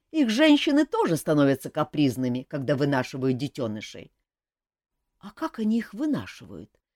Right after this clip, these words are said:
заинтересовался Ур. — Я слышал, что люди не откладывают яйца, но так и не знаю, как же они в таком случае размножаются.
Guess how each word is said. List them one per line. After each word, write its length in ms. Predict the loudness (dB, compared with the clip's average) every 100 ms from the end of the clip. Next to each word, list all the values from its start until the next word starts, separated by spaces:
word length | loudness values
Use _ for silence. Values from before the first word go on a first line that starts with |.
| _ _
заинтересовался 960 | 0 0 0 -4 -4 -2 -4 -4 -10 -12
Ур. — 260 | -12 -14 -18 _ _ _ _ _ _
Я 140 | -14 -10
слышал, 460 | -4 -2 2 0
что 260 | 0 -2 0
люди 320 | 4 4 4
не 140 | 4 4
откладывают 800 | 2 -4 -4 -2 -2 -2 -4 -6
яйца, 560 | -6 -6 -12 -20 -20 _ _ _ _ -12
но 60 |
так 240 | -6 -4 -2
и 40 |
не 140 | -2
знаю, 380 | 0 4 6 4
как 220 | 2 -2 0
же 80 |
они 160 | 0 -2
в 40 |
таком 300 | -4 -6 -6
случае 340 | 0 0 0 -2
размножаются. 920 | 0 2 2 0 -4 -6 -10 -20 -20